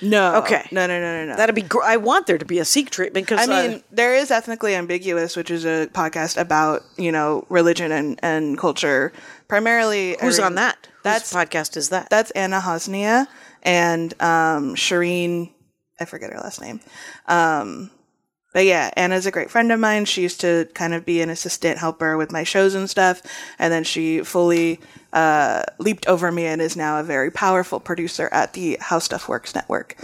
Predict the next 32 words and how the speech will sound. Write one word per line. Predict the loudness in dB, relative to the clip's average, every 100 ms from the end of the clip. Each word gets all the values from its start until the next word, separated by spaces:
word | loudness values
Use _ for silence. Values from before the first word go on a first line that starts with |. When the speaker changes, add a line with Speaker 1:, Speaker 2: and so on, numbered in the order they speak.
| -14 -4
Speaker 1:
But | 2
Speaker 2:
How | 2
Speaker 1:
also | 2 2
a |
Speaker 2:
Stuff | 2 2
Speaker 1:
very | 2 2
Speaker 2:
Works. | 0
Speaker 1:
engaging | 0 0 0 -2 -2 -6
host | -4 -2 -2 -4
and | -4 -4 -4
persona. | -6 -4 -6 -6 -12 -18 _
Speaker 2:
And | 0
has | 2 2 4
her | 2
own | 2
pod. | 0 -4 -6 -16
Speaker 1:
Yes. | -10 -8 -8 -6
Speaker 2:
Yeah. | 0 2 0
And | -4 0
then | 2
what's | 2 2
the |
name | 2
of | 2
that | 2
one | 0
again? | -2 -4 -8 -2
Speaker 1:
E-, | 0 2
Ethnically | 2 0 -4 -2
Ambiguous. | -2 -4 -4 -4 -4 -6 0
Speaker 2:
Okay. | 2 2 0 -2 _ -6
Speaker 1:
Yeah. | -2 -2